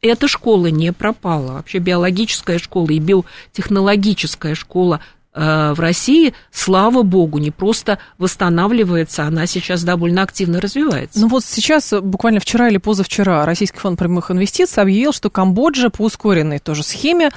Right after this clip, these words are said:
Speaker 2: одобрила применение спутника Ви и спутника Лайт. И стала семьдесят первым государством, которого в спутник Ви одобрили. То есть там суммарно подсчитали, там, действительно, несколько миллиардов человек, а, имеют доступ к, э, спутнику Ви. Вот, в этой связи возникает вопрос,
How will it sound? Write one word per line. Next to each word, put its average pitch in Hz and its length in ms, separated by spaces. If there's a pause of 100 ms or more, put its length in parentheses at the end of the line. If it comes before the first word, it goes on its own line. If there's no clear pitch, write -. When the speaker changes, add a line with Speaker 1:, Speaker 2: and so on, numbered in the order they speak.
(360)
Speaker 2:
одобрила 220 680
применение 190 520
спутника 185 760
Ви 254 240
и - 20
спутника - 480
Лайт. 156 420 (440)
И 196 60
стала 247 300
семьдесят 214 380
первым 202 260
государством, 208 420
которого 180 300
в - 80
спутник - 400
Ви 175 140
одобрили. 151 500
То - 140
есть 180 120
там 196 140
суммарно 240 480
подсчитали, 220 600
там, 156 320
действительно, 202 360
несколько 202 300
миллиардов 180 340
человек, 170 480 (360)
а, 185 260
имеют 208 320
доступ 190 420
к, 180 360
э, 170 40
спутнику 180 460
Ви. 156 240 (380)
Вот, 208 400
в 202 120
этой 320 200
связи 214 420
возникает 196 540
вопрос, 214 560